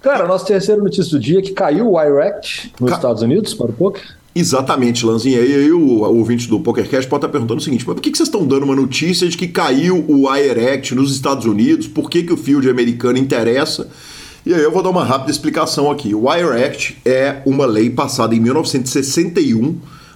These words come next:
Speaker 2: pra lutar contra crime organizado. Quer dizer, a, a, ela se tratava de apostas esportivas. Quando chegou a U I D E A, que acabou com, eh, resultando na Black Friday, a lei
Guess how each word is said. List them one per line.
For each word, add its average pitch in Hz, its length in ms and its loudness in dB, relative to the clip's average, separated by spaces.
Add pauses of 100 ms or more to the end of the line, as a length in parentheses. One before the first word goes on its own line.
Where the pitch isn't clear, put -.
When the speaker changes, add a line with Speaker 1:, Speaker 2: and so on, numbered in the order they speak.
Speaker 2:
pra 135 140 0
lutar 139 340 0
contra 120 260 -4
crime 139 260 -2
organizado. 110 920 0
Quer 110 140 -2
dizer, 110 220 2
a, 117 340 0
a, 120 100 -2
ela 147 200 0
se 233 220 -2
tratava 190 760 -2 (360)
de 165 400 0 (120)
apostas 156 580 0
esportivas. - 800 -4 (380)
Quando 233 240 0
chegou 123 500 2
a 117 120 0
U 147 260 4
I 120 80 2
D 117 140 0
E 120 580 2
A, - 80 -18
que - 100 -2
acabou 139 580 0
com, 147 400 -2 (300)
eh, 110 180 2
resultando 135 580 0
na 120 120 0
Black 113 280 -2
Friday, 123 580 0 (380)
a 208 120 2
lei 147 540 0